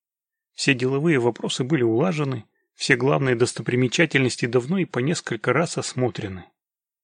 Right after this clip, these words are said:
Я в очередной раз стоял у метро «Восток», растерянно глядя на Национальную библиотеку. Подписанные документы грели душу, но камнем тянули вниз правую руку, напоминая о сложной,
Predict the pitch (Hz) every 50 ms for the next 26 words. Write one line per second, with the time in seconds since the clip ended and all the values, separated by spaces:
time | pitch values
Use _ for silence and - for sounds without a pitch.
0 | _ _ _ _ 135 127 113 107 110 - - 131 117 120 127 180 202 170 131 151
1 | 170 - - - - 127 123 156 151 135 123 117 117 110 - 131 127 117 110 107
2 | - - - - 190 190 - - - _ _ _ _ _ _ _ _ _ _ -
3 | - 117 104 - - - - 196 180 151 131 120 113 104 - 120 139 143 131 131
4 | 117 113 110 113 113 110 - - - 123 107 107 113 120 117 113 110 110 101 -
5 | 117 107 110 107 104 104 - - 113 90 - - - - _ _ _ _ _ _
6 | _ _ _ _ _ _ _ _ _ _ _ _ _ _ _ _ _ _ - 139
7 | - - - 220 - - 185 160 147 143 127 123 123 - 147 147 175 196 170 -
8 | 139 127 123 127 175 185 156 135 120 120 127 190 220 - - - 156 135 - _
9 | _ _ _ _ _ - 135 127 - - - 190 185 165 139 131 117 - - 131
10 | 131 151 151 120 120 110 110 117 139 160 - - - - 127 131 135 131 123 117
11 | 117 120 127 117 - - - - - _ _ _ _ _ _ _ _ _ - 117
12 | - 131 117 117 117 117 113 110 104 98 87 - - - 131 147 190 185 139 127
13 | 110 104 98 -